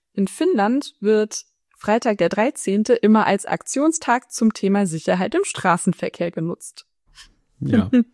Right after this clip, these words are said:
Speaker 1: <laughs>
Speaker 2: Aus der Not eine Tugend machen.
Speaker 1: Genau. Und mehr
Speaker 2: Ja.
Speaker 1: möchte ich auch gar nicht zum Aberglauben sagen, aber ich fand's dann doch ganz interessant, äh, dass das eigentlich noch recht neu ist, dieses Thema.
Speaker 2: Ja.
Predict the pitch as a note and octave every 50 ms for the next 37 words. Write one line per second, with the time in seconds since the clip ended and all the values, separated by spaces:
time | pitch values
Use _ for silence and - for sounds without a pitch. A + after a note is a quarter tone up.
0 | B3+ B3 - _ _ _ _ _ - - - A#2+ A#2 - C3+ C3 C3+ C#3+ D3 E3
1 | D#3 - C#3+ C3 C3 C3 - C3 A#2 A2+ - F#2 F#2+ F#2+ G#2+ A2 - - _ _
2 | _ _ _ - G4 F#4+ F4 F#3+ E3 E3+ - - _ _ _ - - A3+ G#3+ -
3 | - - - _ - A3 A3 A3+ A#3 C4+ - A#3+ G#3 - G3+ G#3 - A3 F#3 G#3
4 | A3+ - - G#3 - - F#3+ F#3+ G#3 G3+ G#3 F#3+ F3 F3+ F#3 F#3+ F3 E3+ E3+ G3+
5 | C4+ D#4 D4 C4 B3 - - B3+ C#4 - - A#3+ A3+ G#3 G#3+ A3 - A3 G#3 G#3
6 | - G3+ G3+ - - G3 - G#3+ F#3 F3+ F#3 F#3+ - - - F3 F3 F3 F3 F3+
7 | - - _ - F#3+ G3 - G#3+ G3+ - - - G#3 A#3 B3+ - A3+ G3+ - -
8 | G3 G3 - - - - G3 G3+ - - - - - _ _ - F#3 F#3 G3 F#3+
9 | G3+ A3 - - - F3+ - - - - _ _ - - F3 F3+ E3 - - -
10 | E3 D3+ D3+ D3 D#3 G#3+ - _ _ _ _ _ - A#3+ C4 B3 - A2+ G#2 -
11 | -